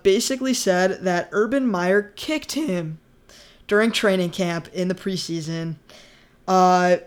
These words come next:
after he missed two field goals. Uh, mind you, he is one of the top five most accurate place kickers in all of N F L history. So,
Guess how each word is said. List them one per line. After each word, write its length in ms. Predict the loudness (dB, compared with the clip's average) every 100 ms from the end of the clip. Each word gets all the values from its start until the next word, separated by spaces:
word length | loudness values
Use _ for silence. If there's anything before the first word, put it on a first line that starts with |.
| -2
after 340 | 0 4 4
he 220 | 4 2 0
missed 640 | 2 0 0 -6 -12 -12
two 600 | -10 -4 0 2 2 0 -4
field 420 | -6 0 0 2
goals. 560 | 0 2 0 -4 -10 -14 -20 _ -2
Uh, 220 | 0 2
mind 320 | 2 2 2
you, 200 | 0 0
he 260 | -2 0 4
is 380 | 4 4 -4 -12 -10
one 440 | -4 0 2 2
of 360 | 2 2 2 0
the 400 | -4 -4 -6 -10 -14
top 380 | -6 -2 -2 -4
five 480 | 0 2 4 2
most 320 | 0 -2 -2 -2
accurate 500 | -2 0 0 -2 -2
place 300 | -4 -4 -4
kickers 380 | -4 0 0 -2
in 180 | -8 -8
all 240 | -2 0 0
of 100 | 0
N 180 | -2 -4
F 200 | -4 -6
L 180 | -6
history. 720 | -8 -8 -4 0 2 2 0 -4 -16 -20 -20 -20 _ _
So, 760 | -8 2 4 6 4 2 0